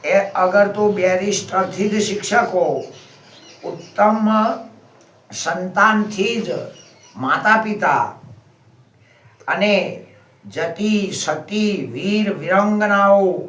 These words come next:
તથા રાષ્ટ્રવાદીઓથી જ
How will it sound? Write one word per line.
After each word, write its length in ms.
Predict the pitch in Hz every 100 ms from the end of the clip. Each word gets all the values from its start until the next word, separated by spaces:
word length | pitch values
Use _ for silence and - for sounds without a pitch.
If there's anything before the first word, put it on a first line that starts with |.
| - - - _
તથા 340 | 170 170 196
રાષ્ટ્રવાદીઓથી 1700 | 185 175 170 175 - - 208 208 190 185 202 202 202 - - 190 233
જ 100 | 196